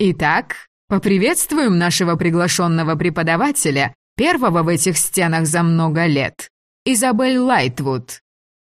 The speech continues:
Изабель резко повернулась к ним. Волосы гладкой темной волной взметнулись вокруг плеч,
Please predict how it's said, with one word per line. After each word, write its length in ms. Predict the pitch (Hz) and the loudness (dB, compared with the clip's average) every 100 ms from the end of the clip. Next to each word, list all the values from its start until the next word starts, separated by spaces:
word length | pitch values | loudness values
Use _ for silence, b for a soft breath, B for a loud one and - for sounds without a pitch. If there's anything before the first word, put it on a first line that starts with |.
| _ - | _ -4
Изабель 500 | 151 160 151 165 156 | -2 0 0 -2 0
резко 380 | 156 151 151 | -2 -2 -4
повернулась 720 | 127 139 139 143 214 175 113 - | -4 -2 -2 0 0 0 -2 -2
к 60 | |
ним. 400 | 127 120 104 117 _ _ 131 | -2 -2 -2 -8 _ _ -6
Волосы 460 | 160 208 135 139 | -4 -2 -2 -2
гладкой 420 | 131 139 131 139 | -2 -4 -4 -4
темной 420 | 131 143 139 139 135 | -2 -2 -2 -2 -2
волной 340 | 131 135 135 | -2 -2 -2
взметнулись 720 | 131 135 135 139 135 131 127 | -2 -2 -2 -2 -2 -2 -2
вокруг 440 | 127 123 131 123 - | -4 -4 -4 -6 -6
плеч, 400 | 123 131 - | -6 -6 -6